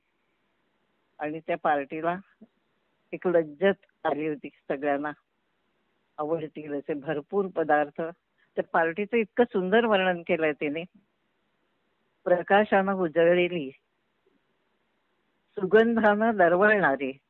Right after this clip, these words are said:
आठवते ती रात्र प्रफुल्लित करणारी. त्या सुंदर स्त्रिया, ते उमदे पुरुष, ती गजबज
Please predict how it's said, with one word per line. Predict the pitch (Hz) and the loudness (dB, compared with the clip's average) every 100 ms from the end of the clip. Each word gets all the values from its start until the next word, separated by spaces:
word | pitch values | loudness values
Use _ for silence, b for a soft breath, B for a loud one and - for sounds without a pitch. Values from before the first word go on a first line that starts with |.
| _ _ _ _ _ _ _ _ _ _ _ _ _ _ - | _ _ _ _ _ _ _ _ _ _ _ _ _ _ -14
आठवते | 147 - 175 165 143 | -14 -8 -10 -8 -10
ती | - 139 | -6 0
रात्र | 139 139 - 180 226 _ _ _ _ _ _ _ _ _ _ | 0 0 -2 -4 -4 _ _ _ _ _ _ _ _ _ _
प्रफुल्लित | - 165 - 208 202 202 208 - | -4 -4 2 4 4 -2 -6 -4
करणारी. | 151 135 135 127 131 _ _ _ _ _ _ _ _ _ _ _ _ | -2 0 -2 -4 -8 _ _ _ _ _ _ _ _ _ _ _ _
त्या | 170 160 170 170 | -8 -6 -8 -10
सुंदर | 151 135 139 151 | -12 -8 -4 -4
स्त्रिया, | - - 143 143 143 147 147 151 _ _ _ _ _ _ _ - | -6 -10 -6 -2 -2 -2 -8 -20 _ _ _ _ _ _ _ 0
ते | 190 | 0
उमदे | 185 170 170 185 | 0 -4 0 0
पुरुष, | - 170 170 185 190 - - - | 0 -2 2 2 2 -4 -8 -4
ती | |
गजबज | 175 170 165 160 190 202 | 0 0 0 0 2 2